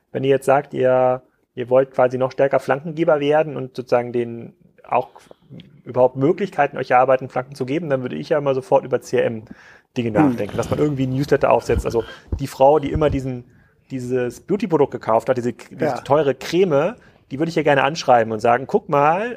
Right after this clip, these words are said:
Speaker 1: ähm, hier gibt's wieder, jetzt gibt's scheinbar Angebotswochen für diese Art,
Speaker 2: Ja.
Speaker 1: diese Marke." Ähm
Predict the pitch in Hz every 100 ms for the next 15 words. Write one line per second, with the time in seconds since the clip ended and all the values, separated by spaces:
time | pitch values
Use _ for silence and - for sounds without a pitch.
0 | - 143 143 143 143 143 143 143 143 139
1 | - _ _ 180 202 180 175 - 147 160
2 | 151 147 139 143 147 - - 120 139 147
3 | 143 135 131 127 - 175 156 131 - 120
4 | 113 131 135 123 123 127 123 160 139 120
5 | 117 120 165 123 151 - - - _ -
6 | 123 123 127